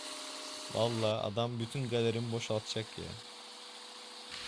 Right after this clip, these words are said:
Kontrolü fena değil. Hani çok sapıtmıyor. Evet, çok sapıtmıyor dedikten, neyse, tamam, toparladık. Çok sapıtmıyor ama yani gitmiyor da.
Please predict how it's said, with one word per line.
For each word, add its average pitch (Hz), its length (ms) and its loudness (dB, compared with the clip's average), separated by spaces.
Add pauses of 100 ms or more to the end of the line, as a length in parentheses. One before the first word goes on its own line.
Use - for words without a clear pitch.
(800)
Kontrolü 139 400 8
fena 156 380 8
değil. 165 200 6 (340)
Hani 101 180 2 (360)
çok - 180 -2
sapıtmıyor. 131 800 0 (1000)
Evet, 104 200 2
çok 117 120 0
sapıtmıyor 120 560 -2
dedikten, 120 460 0
neyse, 117 220 0
tamam, 107 240 0
toparladık. 104 460 -4 (880)
Çok 147 240 2
sapıtmıyor 165 560 6
ama 196 220 10
yani 147 420 6 (280)
gitmiyor 135 400 4
da. 90 160 2